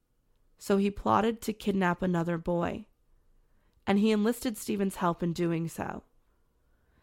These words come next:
Stephen, not wanting another human being to go through what he had to, sabotaged all of these attempts.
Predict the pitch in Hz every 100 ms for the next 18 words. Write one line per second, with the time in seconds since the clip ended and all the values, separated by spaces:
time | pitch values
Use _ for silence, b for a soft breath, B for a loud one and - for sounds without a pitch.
0 | _ - - 220 202 190 196 247 - -
1 | 196 196 202 196 185 226 202 180 180 175
2 | 190 180 175 185 175 175 185 180 185 190
3 | - 220 240 202 175 - b b b b
4 | b - 196 196 190 202 185 185 185 -
5 | 180 165 170 _ _ _ _ _ - -
6 | 214 208 208 196 185 180 185 - - 185
7 | 180 175 180 170 170 - - - - -